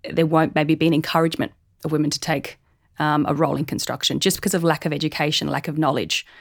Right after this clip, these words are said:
as to what the possible career opportunities are, um, which is why role modelling is so important. So we can have women in those roles, in the C-suite roles, in the leadership P and L roles,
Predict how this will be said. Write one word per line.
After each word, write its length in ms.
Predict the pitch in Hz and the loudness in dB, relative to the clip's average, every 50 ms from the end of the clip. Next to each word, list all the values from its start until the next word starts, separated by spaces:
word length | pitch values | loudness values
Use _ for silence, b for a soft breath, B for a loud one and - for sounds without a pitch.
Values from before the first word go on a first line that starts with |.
| B B | B B
as 140 | B 151 - | B -2 -2
to 140 | - - 156 | 0 0 0
what 180 | 147 127 - - | 0 0 -2 -2
the 80 | - | -4
possible 380 | - - - 156 - - 165 143 | -6 -2 -2 -2 -2 -2 -4 -6
career 300 | - - 160 147 143 143 | -4 -4 -4 -2 -2 -4
opportunities 520 | 139 - 143 - - 143 143 151 151 - | -4 -4 -4 -4 -4 -4 -4 -4 -2 0
are, 260 | 139 131 117 101 - B B B B B B B B B B B - | 2 2 2 0 -2 B B B B B B B B B B B 0
um, 120 | 160 151 | 2 2
which 120 | 165 160 | 2 4
is 100 | - 175 | 2 4
why 180 | 160 175 190 190 | 4 6 6 6
role 240 | 180 156 160 160 151 | 6 6 4 4 4
modelling 480 | 160 151 147 - 113 - - - - - - | 4 2 0 0 -2 -4 -4 -6 -8 -10 -6
is 140 | - 156 156 | -4 -2 0
so 440 | - - - - - - 165 165 170 | 0 0 0 0 0 2 2 2 2
important. 520 | 165 156 156 - 160 160 - - 165 160 | 2 2 2 0 -2 -2 -2 -2 -4 -2
So 120 | - - 170 | 0 2 4
we 80 | 165 160 | 4 4
can 120 | 175 165 | 2 2
have 180 | 156 160 156 147 | 2 2 0 0
women 480 | 147 165 175 165 160 151 143 160 190 196 B B B B B B _ | 2 4 4 6 6 4 4 2 0 0 B B B B B B _
in 160 | - 185 175 170 | 2 4 4 6
those 260 | 170 160 156 - - | 6 4 4 2 0
roles, 440 | 151 147 139 143 143 147 - - - - - | -2 0 0 0 0 0 0 -2 -2 0 2
in 100 | 170 165 | 2 4
the 80 | 156 | 4
C-suite 500 | 156 - - 170 160 - - 165 147 - | 4 4 4 2 2 2 0 -2 -2 -2
roles, 440 | - 143 139 147 143 156 - - - - _ | -2 0 0 0 0 -2 -2 -4 -6 -6 _
in 120 | - 170 170 | 2 4 4
the 80 | 165 | 6
leadership 580 | 160 165 165 160 165 160 - - - 151 147 - | 6 6 4 4 4 2 0 2 0 0 -2 -2
P 180 | - - 165 156 | -2 0 2 2
and 120 | 151 151 | 2 2
L 120 | 143 143 | 2 2
roles, 440 | - - - 92 - - 175 - - | 0 0 0 0 0 0 -2 -4 -4